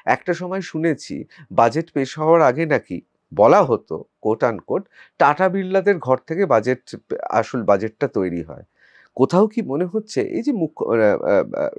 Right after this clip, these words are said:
নরে-, আহ, প্রধানমন্ত্রী থেকে রাজ্যের মুখ্যমন্ত্রী ড্যাং ড্যাং করে চলে যাচ্ছেন সবাই শিল্পপতির ছেলের বিয়েতে,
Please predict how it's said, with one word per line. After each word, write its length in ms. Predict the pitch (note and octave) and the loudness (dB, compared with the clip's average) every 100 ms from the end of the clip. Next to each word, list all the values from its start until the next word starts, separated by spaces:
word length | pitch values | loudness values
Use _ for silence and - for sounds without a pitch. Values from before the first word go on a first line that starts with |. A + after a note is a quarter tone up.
| A#1 | -6
নরে-, 360 | G#2+ A2 A#2+ | -2 -2 -2
আহ, 400 | - G2 F#2+ F2+ E2+ _ _ _ | 0 2 2 0 -2 _ _ _
প্রধানমন্ত্রী 640 | C3 A#2+ D#3+ F3 C#3+ C#3 | -4 0 -2 -2 -6 -6
থেকে 380 | C#3 D#3+ G#3+ A#3 A3+ _ _ _ _ - | -6 -4 0 -2 -2 _ _ _ _ 0
রাজ্যের 360 | C#3+ D3+ F3 C#3 | 2 4 4 2
মুখ্যমন্ত্রী 760 | A#2+ - F2+ D2+ C#2+ C#2+ D#2 | 0 -4 -6 -6 -10 -16 -4
ড্যাং 300 | D#2+ B2+ D3 | 2 2 2
ড্যাং 240 | E3 E3+ | 0 0
করে 180 | E3+ E3+ | -2 -2
চলে 260 | E3+ B2+ B2+ | -2 -2 0
যাচ্ছেন 340 | C#3+ - D#3 | -2 -4 -10
সবাই 380 | C#3+ C#3+ C#3+ E3 | -4 0 2 2
শিল্পপতির 720 | - B2 G#2+ B2 C3 A#2+ F#3 G#3 _ - | 0 -6 -6 -6 -6 -2 -4 -4 _ -6
ছেলের 360 | - D3 A2 | 2 4 4
বিয়েতে, 440 | F#2 F#2 E2 - | 2 -2 -4 -4